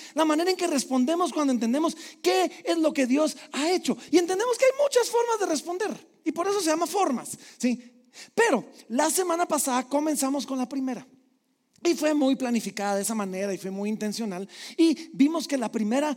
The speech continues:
una forma de adorar a Dios es que adoramos a Dios por medio de nuestro dar. Adoramos a Dios por medio de nuestra generosidad. Y la semana pasada tuvimos lo que llamamos una vez al año nuestro día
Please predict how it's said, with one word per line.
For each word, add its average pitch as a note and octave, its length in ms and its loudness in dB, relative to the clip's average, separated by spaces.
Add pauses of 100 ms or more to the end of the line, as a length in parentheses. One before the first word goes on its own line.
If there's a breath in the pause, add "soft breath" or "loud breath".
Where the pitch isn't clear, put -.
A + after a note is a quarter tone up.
(160 loud breath)
una E4 240 2
forma D4+ 420 -2
de C4 100 2
adorar G#3+ 420 0
a C#4 100 2
Dios A3 300 0 (200 loud breath)
es B3+ 120 0
que D4 120 0
adoramos B3+ 680 -2
a A#3 140 -4
Dios G#3 320 -2 (160 loud breath)
por G#3 160 0
medio A3+ 320 0
de A3+ 60 0
nuestro F#3+ 400 -6
dar. E3 280 -10 (200 loud breath)
Adoramos A3 540 0
a A3 80 0
Dios A#3 180 0
por A#3+ 160 -4
medio A3+ 240 2
de A3+ 60 0
nuestra G#3 300 -4 (180 loud breath)
generosidad. B3 920 -2 (200 loud breath)
Y D#4 100 4
la D#4 160 4
semana C#4 360 0
pasada B3 300 -4
tuvimos B3 540 0 (160 loud breath)
lo G#3+ 100 -2
que G#3 120 -4
llamamos G3+ 420 -2
una C#4+ 240 -4
vez C#4+ 160 0
al C4 100 -2
año B3+ 220 2
nuestro G#3+ 420 0
día C4 580 4